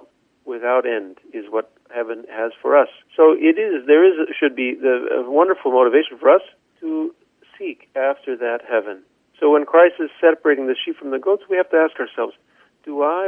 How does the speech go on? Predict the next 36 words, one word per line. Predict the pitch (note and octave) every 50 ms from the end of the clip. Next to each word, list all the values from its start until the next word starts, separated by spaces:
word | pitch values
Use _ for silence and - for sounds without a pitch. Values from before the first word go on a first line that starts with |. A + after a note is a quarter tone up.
| F3+ D#3 D#3
want | D3+ E3+ E3+ - D#3+
to | C#3+ C3+ C#3
be | C#3 D3+ E3 E3 -
in | C#3 B2+ B2
a | _ -
place | - C3+ C#3+ D3 - - - D3+
where | C3 B2 A#2 A#2+
there | A#2 A2+ A2+ A2
is | G#2 _ _ _ _ _ _ _ -
perfect | E3 E3 - F#3 E3 - D3 C#3+ C#3+
love | C#3+ D3+ D3+ - _ _ _ _ _ _ _ _ -
forever?" | - B2 A#2 B2 D3 D#3 F3 F3+ F#3+ F#3 - _ _ _ _ _ _ -
Τέλεια | D3+ D#3 E3 E3 E3 D#3+ D3+
αγάπη | C#3+ C3+ D3 D3 D#3+ - - E3+ E3+ F3 F3+ _ _ _
χωρίς | _ - - C3 D3+ F3+ F3+ -
τέλος. | - E3+ F#3+ G#3 A3+ A3+ - - - _ _ _ _ _ _
Έτσι, | - B2+ B2+ C#3+ - - -
ε, | D#3+ D3 C3+ C3 C3 C#3
εκεί | C3 - - E3+ E3+
θέλω | - G3 F#3+ G3
να | F#3 F#3+
είμαι. | G3 G3+ A3 A#3+ - _ _ _
Άμα | - F#3+ G3+ G3+ F3+
θέλω | - F#3+ F#3 F3+ F3
εγώ | E3 D#3 D3 E3+ F#3
να | F#3 F3 E3
είμαι | F3 F3+ E3+
εκεί, | D#3+ - - G#3+ B3 - _ _ _ _ _ _ _
πρέπει | - D#3 F3 F3+ - E3+
να | D#3 D3+ D3+
είμαι | E3 E3+ E3
εγώ | D3 C3+ B2 B2 C#3 D#3 D#3+ - - _ -
άνθρωπος | - C#3 C#3+ D3+ D3 D#3 D3 - - C#3 C3+ C3+ -
της | - C#3 B2+ -
αγάπης. | C3+ B2 A#2 B2+ B2 A#2 - - G2 - - _ _ _ _
And | - D#3